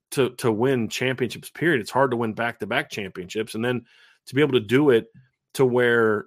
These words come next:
you're, you, you know, you're now the, you're now the guy everybody wants to go after, and you just start losing your coaches, and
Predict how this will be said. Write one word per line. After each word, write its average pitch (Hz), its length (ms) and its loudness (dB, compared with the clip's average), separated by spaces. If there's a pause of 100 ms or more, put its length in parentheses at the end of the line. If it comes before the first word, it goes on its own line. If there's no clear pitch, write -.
(140)
you're, 120 400 4
you, 127 180 -8
you 127 140 -2
know, 107 80 -2
you're 110 260 0
now 139 220 2
the, 113 200 2 (320)
you're 131 520 -6
now 139 180 0
the 117 240 -2 (1300)
guy 127 180 2
everybody 135 340 2
wants 127 600 -4
to 117 200 -2 (200)
go 131 220 2
after, 117 600 -2
and 104 400 -8
you - 300 -14
just 131 160 -10
start 139 160 2
losing 143 260 0
your 143 100 0
coaches, 107 680 2
and 95 160 -12